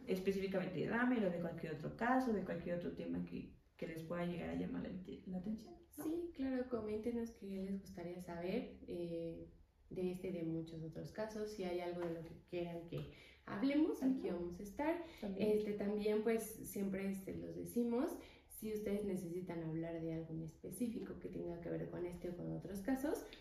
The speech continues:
Speaker 2: pueden acercarse a nosotros.
Speaker 1: Ujú.
Speaker 2: Eh, y, pues, les agradecemos que hayan llegado hasta aquí. Les invitamos a que nos sigan en las redes sociales.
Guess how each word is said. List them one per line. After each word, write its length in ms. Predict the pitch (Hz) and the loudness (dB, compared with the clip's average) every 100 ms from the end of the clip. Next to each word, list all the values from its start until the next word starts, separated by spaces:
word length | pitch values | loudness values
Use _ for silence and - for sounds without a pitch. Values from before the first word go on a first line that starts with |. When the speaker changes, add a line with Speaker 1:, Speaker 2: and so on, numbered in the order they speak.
| - - | -16 0
Speaker 2:
pueden 240 | 214 208 | 4 4
acercarse 800 | 190 190 - 165 160 - 160 151 | 2 -2 -4 -4 -6 -4 -2 0
a 60 | |
nosotros. 640 | 156 - 233 240 285 - - | -2 -2 -2 0 0 -2 -2
Speaker 1:
Ujú. 120 | 247 247 - - - | -4 -4 -10 -16 -6
Speaker 2:
Eh, 640 | 214 196 190 185 185 - - | 0 4 4 6 4 2 -2
y, 460 | 254 254 262 269 262 | 2 6 8 8 6
pues, 160 | 233 214 | 4 4
les 160 | 208 | 0
agradecemos 540 | 190 185 185 190 185 190 | -2 -2 -2 0 -2 -2
que 100 | 185 | -6
hayan 160 | 165 | -6
llegado 280 | 165 160 156 | -4 -4 -6
hasta 180 | 160 175 | -6 -8
aquí. 340 | 185 285 359 - | -6 -4 -4 -6
Les 200 | 185 185 | -8 -6
invitamos 440 | 170 160 170 170 | -6 -6 -6 -6
a 80 | 160 | -8
que 260 | - 156 151 | -6 -6 -4
nos 180 | 180 175 | -2 -2
sigan 340 | 180 180 170 165 | 0 -2 0 -2
en 160 | 160 160 | -2 -2
las 140 | 160 | -4
redes 260 | 190 180 185 | -4 -4 -4
sociales. 480 | 214 262 254 285 | -2 4 4 2